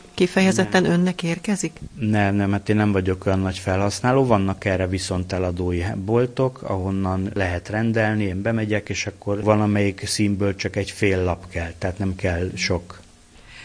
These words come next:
Speaker 1: Ön hol tanulta ezt a mesterséget? Mert gondolom, hogy ha gyártás nincsen, akkor most már tanítás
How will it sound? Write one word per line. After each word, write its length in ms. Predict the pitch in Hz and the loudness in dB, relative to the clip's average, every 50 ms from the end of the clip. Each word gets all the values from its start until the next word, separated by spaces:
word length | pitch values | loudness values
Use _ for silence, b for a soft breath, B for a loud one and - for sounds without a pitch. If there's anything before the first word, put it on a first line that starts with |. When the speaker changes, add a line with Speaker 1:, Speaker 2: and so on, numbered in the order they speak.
| B B B | B B B
Speaker 1:
Ön 220 | - 220 214 208 | 4 6 6 8
hol 240 | 208 214 202 190 180 | 6 6 4 2 2
tanulta 420 | - 180 175 170 170 175 - - | 2 2 2 2 2 0 0 0
ezt 260 | 170 175 160 - - | -2 0 -2 -4 -4
a 40 | 180 | -4
mesterséget? 1040 | 175 165 175 160 - - 175 175 175 - - 180 170 170 175 190 190 - - - - - | -4 -2 -2 -4 -2 0 0 0 2 2 0 0 -2 -2 -2 -4 -4 -6 -10 -16 -10 -4
Mert 240 | 208 185 180 180 185 | 0 0 0 2 4
gondolom, 460 | 196 196 196 190 190 185 190 190 190 | 4 4 6 6 6 4 4 4 4
hogy 200 | 196 196 185 - | 2 0 0 0
ha 100 | 190 180 | -2 0
gyártás 540 | 175 196 208 214 214 214 - 214 202 - - | 2 4 4 4 2 2 0 0 0 0 2
nincsen, 500 | 214 208 202 202 - - 202 196 196 190 | 2 2 2 2 2 0 0 0 0 0
akkor 400 | - 190 180 - - - 185 185 | 0 -2 -4 -4 -4 -2 0 0
most 280 | 185 185 175 - - | 0 0 0 0 0
már 340 | 196 185 175 175 175 180 175 - - - - | 0 0 0 0 -2 -4 -6 -12 -16 -20 -8
tanítás 540 | - 180 165 160 160 160 160 - 160 160 156 | -4 -2 -2 0 -2 -2 -4 -4 -6 -4 -2